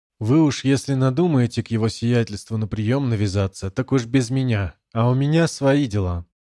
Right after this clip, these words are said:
Семен взглянул в окно и выругался. «Я тут с вами, барон, заболтался, а ведь меня ждут еще дела».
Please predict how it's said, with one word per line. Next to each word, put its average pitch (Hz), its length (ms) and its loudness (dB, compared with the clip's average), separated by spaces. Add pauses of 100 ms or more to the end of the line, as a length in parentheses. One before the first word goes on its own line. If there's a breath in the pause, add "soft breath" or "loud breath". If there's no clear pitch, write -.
(240)
Семен 135 400 0
взглянул 120 460 0
в 113 80 4
окно 143 300 0
и 139 100 4
выругался. 101 760 0 (320)
«Я 113 260 4
тут 135 180 -2
с - 100 -10
вами, 131 260 2
барон, 127 320 4
заболтался, 123 840 2
а 110 100 -6
ведь 104 220 -6
меня 147 320 2
ждут 139 280 -2
еще 127 320 -2
дела». 110 400 0